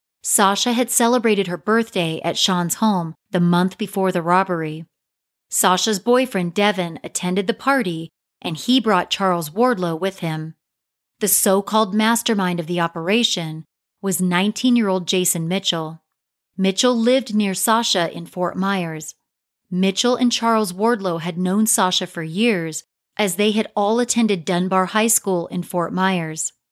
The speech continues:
Mitchell had also been to the house numerous times before. Sean had hired him to do chores so he could earn extra money.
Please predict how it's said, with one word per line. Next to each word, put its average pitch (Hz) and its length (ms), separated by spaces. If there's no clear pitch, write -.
Mitchell 240 440
had 247 140
also 196 320
been 233 160
to 226 60
the 202 80
house 196 400
numerous 196 580
times 202 380
before. 165 640
Sean 208 480
had 262 140
hired 269 320
him 190 180
to 175 100
do 180 160
chores 196 480
so 180 120
he 214 160
could 233 180
earn 180 180
extra 160 320
money. 170 480